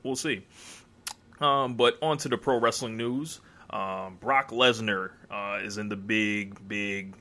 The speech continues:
big news, uh, over the weekend. It was revealed that he would rejoin U F C.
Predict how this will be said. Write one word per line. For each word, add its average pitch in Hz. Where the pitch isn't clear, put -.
big 107
news, 95
uh, 98
over 98
the 95
weekend. 107
It 110
was 101
revealed 98
that 98
he 120
would 101
rejoin 120
U 113
F 104
C. 127